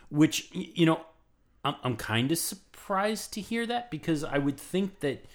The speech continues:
the weight distribution would have an impact on how the car handles.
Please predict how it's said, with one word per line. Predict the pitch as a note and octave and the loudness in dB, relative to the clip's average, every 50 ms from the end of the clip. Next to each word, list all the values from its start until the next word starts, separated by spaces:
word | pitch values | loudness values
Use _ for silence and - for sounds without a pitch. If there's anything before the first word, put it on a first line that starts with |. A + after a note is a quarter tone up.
| - - - - - - - - | -20 -20 -20 -20 -20 -20 -16 -4
the | A2+ C3 C3+ | 0 2 2
weight | B2+ A#2+ C#3+ D3+ D#3+ D3+ - - | 4 6 6 4 4 2 0 -2
distribution | C#3+ C3+ - - D3 B2 A#2+ C3+ C3+ C3 - C#3 B2+ B2+ A2+ B2 A#2+ A#2+ | -2 -2 0 -2 -4 -2 0 0 -2 0 0 -2 -2 -2 -4 -4 2 6
would | C3+ F3+ F#3 | 6 6 6
have | D3 C3+ D#3+ D#3+ D3+ | 6 4 2 2 4
an | D3+ C#3 - - | 2 0 0 0
impact | C#3+ C#3 C#3+ D3 D3 - - D#3 D#3 - A#2+ | 0 2 2 2 0 -2 -4 -4 -4 -4 -6
on | A2+ G#2+ G2+ | -6 -6 -6
how | - - B2+ B2 | -6 -2 -2 -2
the | A#2 A2 A2 | 0 -2 -4
car | - - - A2 F#2+ F#2 - - - | -6 -4 -2 -2 -2 -4 -6 -12 -8
handles. | - A3 F#3+ C3 F#2+ E2+ D2 C2 B1 - - - - - | -4 -2 -2 -2 -2 -4 -8 -12 -14 -14 -14 -14 -14 -16